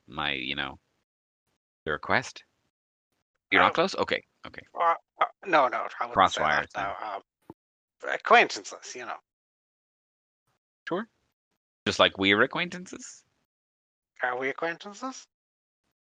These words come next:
Speaker 1: I'm trying to gauge what you mean by acquaintances, my only question. Sorry for the riddle
Speaker 2: I think we get
Speaker 1: question.
Speaker 2: on a little bit better than that.
Speaker 1: Sure.
Speaker 2: Cheesy smile.
Speaker 1: <laughs>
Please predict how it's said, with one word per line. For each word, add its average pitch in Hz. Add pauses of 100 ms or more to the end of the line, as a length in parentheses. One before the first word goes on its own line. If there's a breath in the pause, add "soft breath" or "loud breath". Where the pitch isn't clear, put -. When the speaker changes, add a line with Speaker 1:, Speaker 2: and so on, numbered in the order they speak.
(120)
Speaker 1:
I'm 98
trying 87
to 90
gauge 82
what 76
you 82
mean 78
by 71
acquaintances, -
my 69
only 69 (320)
question. - (1300 loud breath)
Sorry 76
for 82
the 80
riddle 80
Speaker 2:
I -
think 190
we 175
get 139
Speaker 1:
question. 135
Speaker 2:
on 123
a 123
little 120
bit 113
better 110
than 101
that. -
Speaker 1:
Sure. - (1400)
Speaker 2:
Cheesy 107
smile. 98 (1040)
Speaker 1:
<laughs> 359